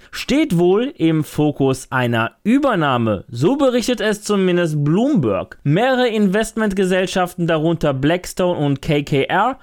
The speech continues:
haben im Auftrag eines Kunden das Geschäft des französischen Publishers untersucht.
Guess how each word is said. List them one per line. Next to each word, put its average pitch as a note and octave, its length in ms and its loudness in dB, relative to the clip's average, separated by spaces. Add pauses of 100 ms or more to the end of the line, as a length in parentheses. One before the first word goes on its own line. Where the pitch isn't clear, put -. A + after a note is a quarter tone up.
(240)
haben G#3 320 0
im G3 100 -2
Auftrag F#3+ 460 -2
eines E3 320 -2
Kunden A#3 440 0
das F3+ 220 -4
Geschäft G3 580 -2
des F#3+ 240 0
französischen F3+ 720 0
Publishers G#3 720 -2
untersucht. G2+ 800 -6